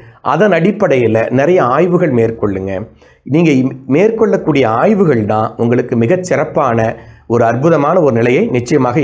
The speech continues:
ஏற்படுத்தி கொடுக்கும். ஆகையினால சூரியனுடைய காரகத்துவம் தெரிஞ்சிட்டீங்க.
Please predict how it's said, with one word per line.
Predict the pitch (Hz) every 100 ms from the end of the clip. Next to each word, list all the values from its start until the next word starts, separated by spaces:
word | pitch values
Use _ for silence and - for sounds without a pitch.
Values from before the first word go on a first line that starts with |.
| 117
ஏற்படுத்தி | 123 - 117 104
கொடுக்கும். | 101 82 - 85 -
ஆகையினால | 117 190 190 123 101 104 107 - - - -
சூரியனுடைய | - 170 233 208 190
காரகத்துவம் | 135 139 165 170 170 170 139
தெரிஞ்சிட்டீங்க. | 139 139 120 104